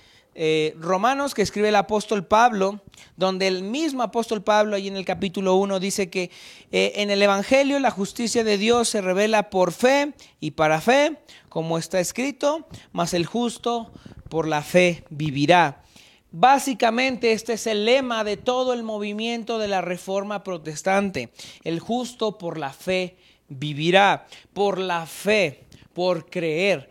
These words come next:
por creer en Jesucristo, por creer en el sacrificio.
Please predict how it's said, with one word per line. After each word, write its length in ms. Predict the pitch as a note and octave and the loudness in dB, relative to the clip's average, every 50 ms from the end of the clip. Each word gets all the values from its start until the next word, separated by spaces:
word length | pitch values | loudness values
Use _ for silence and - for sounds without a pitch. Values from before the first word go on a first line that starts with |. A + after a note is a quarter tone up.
| _ _ | _ _
por 200 | - G3+ F#3+ F3 | -4 -4 -2 -2
creer 280 | - E3+ C#3+ C#3+ D3 D3+ | -4 -4 -4 -4 -4 -4
en 100 | D#3+ D#3+ | -8 -10
Jesucristo, 800 | - D#3 - - D3 - - A#3 C4+ B3+ G#3 - - C3+ B2 | -12 -14 -14 -14 -12 -8 -6 -6 -6 -6 -8 -8 -10 -14 -14
por 200 | - C#3+ C#3+ C#3 | -12 -14 -14 -12
creer 300 | - E3+ E3+ F3 F3 F3 | -10 -6 -4 -4 -4 -4
en 140 | E3+ E3+ E3+ | -6 -8 -10
el 100 | E3 D#3+ | -10 -10
sacrificio. 800 | - E3 C#3+ - - E3 D#3+ D#3 - G#3+ A#3+ A3 - - - | -12 -12 -12 -10 -10 -10 -10 -10 -10 -10 -10 -10 -10 -12 -16